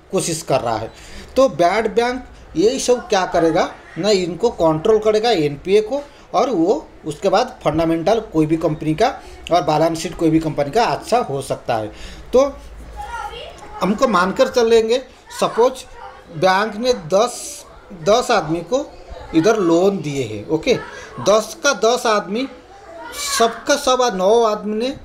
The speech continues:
loan, loan repay कर दिए हैं, but एक आदमी अगर loan repay नहीं करता है तो वो भी, वो bank जो देता है तो बड़ा बड़ा loan देता है। अगर ये उनका balance sheet में एक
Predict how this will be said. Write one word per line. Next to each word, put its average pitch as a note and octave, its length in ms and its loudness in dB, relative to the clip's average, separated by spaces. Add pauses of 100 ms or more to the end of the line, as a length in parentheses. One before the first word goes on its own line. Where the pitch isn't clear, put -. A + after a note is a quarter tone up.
(180)
loan, F#3 560 2
loan G3 340 2
repay E3+ 460 2
कर G#3+ 220 0
दिए G#3 220 0
हैं, A#3+ 160 -4 (280)
but G3+ 140 0
एक A#3 540 2
आदमी F3+ 360 -2
अगर E3+ 240 2
loan E3 360 2
repay D3+ 320 0
नहीं A#3 140 -2
करता A#3 320 2
है C4+ 200 0 (360)
तो G#3 220 2
वो E3 180 2
भी, E3+ 220 -8
वो C3+ 140 -6
bank C#3+ 540 0
जो F3 140 0
देता D#3 260 2
है E3 80 2
तो E3+ 140 -2
बड़ा C#3+ 260 4
बड़ा E3+ 180 4
loan E3+ 260 -2
देता E3+ 200 2
है। F#3 180 0 (320)
अगर A#3+ 220 4
ये A3 360 2
उनका A#3 400 0
balance F#3+ 500 2
sheet G#3 320 -6
में A#3 100 -4
एक A3 280 0